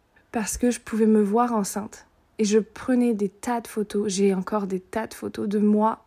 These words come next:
enceinte, entre guillemets, où j'étais pas du tout enceinte, mais j'avais un corps de femme enceinte. Et en fait, j'ai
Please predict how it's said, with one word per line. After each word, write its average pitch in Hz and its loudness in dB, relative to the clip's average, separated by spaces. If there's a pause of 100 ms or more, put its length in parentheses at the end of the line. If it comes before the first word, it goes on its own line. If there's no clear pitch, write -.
(160)
enceinte, 214 -2
entre 214 -6
guillemets, 196 0 (680)
où 220 -4
j'étais 190 0
pas 190 -2
du 180 -6
tout - -8
enceinte, 240 -4
mais 226 4 (300)
j'avais 220 4
un 208 4
corps 226 0
de 214 4
femme 208 0
enceinte. - -10 (400)
Et 220 2
en 208 4
fait, 247 0 (1000)
j'ai 220 2